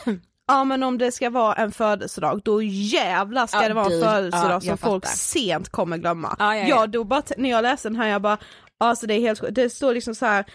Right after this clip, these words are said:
Speaker 1: semester, födelsedagar, eh,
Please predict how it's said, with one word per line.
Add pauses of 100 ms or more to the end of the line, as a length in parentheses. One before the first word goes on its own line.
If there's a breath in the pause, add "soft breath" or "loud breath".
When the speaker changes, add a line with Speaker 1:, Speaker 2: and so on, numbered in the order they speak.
(120)
Speaker 1:
semester,
födelsedagar, (320 loud breath)
eh,